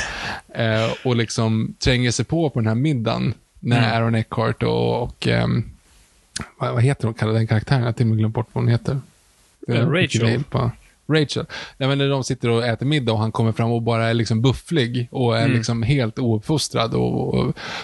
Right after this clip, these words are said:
Speaker 2: och man bara så här, fast vi vet ju att det där är inte han. Det där är ju en
Speaker 1: Mm.
Speaker 2: charad. Han spelar ju mer, han är, han är ju mer skådespeleri i,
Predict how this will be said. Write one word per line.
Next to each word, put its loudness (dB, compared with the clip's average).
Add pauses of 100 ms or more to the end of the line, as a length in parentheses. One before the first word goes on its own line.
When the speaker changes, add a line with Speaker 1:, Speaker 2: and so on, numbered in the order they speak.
(120)
Speaker 2:
och -2
man 2
bara 0
så -2
här, 0 (420)
fast -2
vi 2
vet 0
ju -2
att 0
det -2
där 2
är 2
inte 0
han. -2 (180)
Det -2
där 2
är 2
ju 2
en 2
Speaker 1:
Mm. 0
Speaker 2:
charad. -2
Han 4
spelar 0
ju 0
mer, 0
han 2
är, 0
han 0
är 2
ju 2
mer 0
skådespeleri 0
i, 2